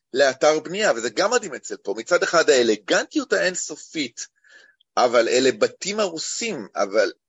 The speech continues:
איך הם נהרסים? הם קורסים להיות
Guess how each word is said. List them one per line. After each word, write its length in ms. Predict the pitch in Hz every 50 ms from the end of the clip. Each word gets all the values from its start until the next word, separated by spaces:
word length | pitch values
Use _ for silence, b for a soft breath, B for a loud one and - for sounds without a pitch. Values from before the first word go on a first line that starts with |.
| _ _ _ _ _
איך 200 | - 190 214 -
הם 120 | 262 254 233
נהרסים? 680 | 196 160 139 123 120 117 - - - 120 127 139 156 -
הם 140 | - 139 131 127 - _
קורסים 1080 | - - 143 131 117 113 113 - - - - - - - - - 202 233 302 339 339 330 311 294 247
להיות 720 | 208 165 151 143 139 135 131 139 175 226 240 - - -